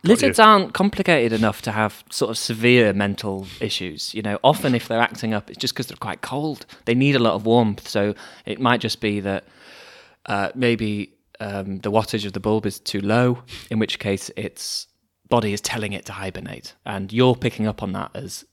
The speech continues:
Speaker 2: sort of emo vibes. But really, it's your problem for reading too much into that. It's not a human. They're not that complicated.
Speaker 1: Don't personify your lizard.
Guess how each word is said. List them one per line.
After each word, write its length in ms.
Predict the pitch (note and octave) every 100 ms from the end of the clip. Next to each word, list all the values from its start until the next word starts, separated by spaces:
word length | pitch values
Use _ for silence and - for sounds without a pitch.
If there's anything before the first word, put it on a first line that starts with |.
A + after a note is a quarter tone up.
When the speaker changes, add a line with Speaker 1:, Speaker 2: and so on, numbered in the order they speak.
| _
Speaker 2:
sort 240 | - G2 -
of 100 | -
emo 360 | G#2 G#2 G#2 G#2
vibes. 500 | G#2+ A2 C3+ - - _ _ - - - - -
But 160 | A#2 A#2
really, 220 | B2 A#2
it's 260 | A#2 -
your 180 | B2 B2 A#2
problem 400 | - A#2 A2 G2
for 100 | G#2
reading 300 | G#2 G2+ G2+
too 160 | G#2+
much 180 | G2+ -
into 200 | G#2 F#2+
that. 180 | F#2 -
It's 140 | -
not 160 | A2+ A2+
a 40 | F#2+
human. 400 | A2 A2 F#2+ F#2+ _ -
They're 80 |
not 220 | G#2 G#2 G2+
that 160 | -
complicated. 440 | G#2+ G#2 G#2+ G#2 G2
Speaker 1:
Don't 140 | C#3
personify 460 | C3 C#3+ C3 - B2
your 140 | A#2
lizard. 260 | B2+ D3